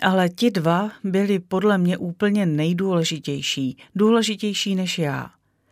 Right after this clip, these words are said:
Požádali o setkání a řekli mi, že cítí, že mají odjet na misii. Nikoho by tenkrát za komunismu nenapadlo jet na misii do zahraničí. Nedovedl jsem to přijmout.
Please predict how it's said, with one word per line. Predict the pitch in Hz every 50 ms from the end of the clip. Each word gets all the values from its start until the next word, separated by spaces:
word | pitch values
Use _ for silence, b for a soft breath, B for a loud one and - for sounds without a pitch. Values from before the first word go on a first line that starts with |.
| B B B B B B B
Požádali | - 214 202 202 185 180 180 180 185 175 180 -
o | -
setkání | 165 - 185 180 - - 185 180 185 185 185 190 190 190 -
a | - 185
řekli | 175 185 180 - 196 196 196
mi, | 196 196 202 202
že | 190 185 180 165
cítí, | - - - 208 202 190 - - 208 208 208 208 202 - _ -
že | 190 196 226 220
mají | 220 214 202 180 151 -
odjet | - 160 170 160 165 160 151 147 - - 160
na | 156 147 139
misii. | 139 139 131 - - - 139 135 131 127 113 - - _ _ _ _ _ _ b b b b b b b b b b b
Nikoho | - 196 196 175 180 190 180 180 185 170
by | 160 165
tenkrát | 160 165 160 156 147 - 160 165 160 156 147 -
za | 139 135 127 156 139
komunismu | - - 175 175 170 165 160 160 156 143 147 151 151 147
nenapadlo | 139 147 160 165 170 175 180 180 175 180 180 170 165 165 170 165
jet | 160 156 151 156 - 156
na | 156 147
misii | 151 156 147 - - 160 156 156
do | 147 156 147
zahraničí. | 143 160 156 160 156 151 143 143 143 135 - - - 135 - - 165 B B B B B B B B B B B
Nedovedl | - 220 220 233 240 220 233 233 233 226
jsem | - - 220 220
to | - 220
přijmout. | 214 - - 208 185 170 151 135 - - - _ -